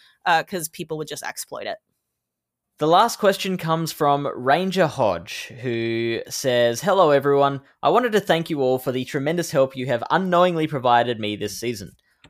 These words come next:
Speaker 2: I was not really into P V P since I did not understand the mechanics, and there is no active P V P group in my community to learn from.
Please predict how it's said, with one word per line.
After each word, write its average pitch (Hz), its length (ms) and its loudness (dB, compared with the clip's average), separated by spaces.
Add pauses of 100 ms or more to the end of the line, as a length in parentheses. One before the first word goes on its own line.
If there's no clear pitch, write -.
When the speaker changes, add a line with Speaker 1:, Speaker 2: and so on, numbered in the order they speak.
Speaker 2:
I 120 80 2
was 127 200 -2
not 170 160 4
really 175 280 -2
into 156 200 -6
P 135 160 -4
V 117 100 -6
P 107 260 -4
since 117 300 -6
I 110 140 4
did 107 120 -6
not 117 220 0
understand 113 520 -6
the 104 40 -4
mechanics, 151 640 -8
and 117 180 -12
there 113 260 -2
is 117 200 -10
no 123 200 -2
active 117 320 -10
P 123 120 -8
V 113 120 -8
P 107 180 -10
group 120 400 -8
in 107 140 -14
my 101 120 -6
community 117 580 -8
to - 120 -12
learn 131 240 -2
from. 87 240 -8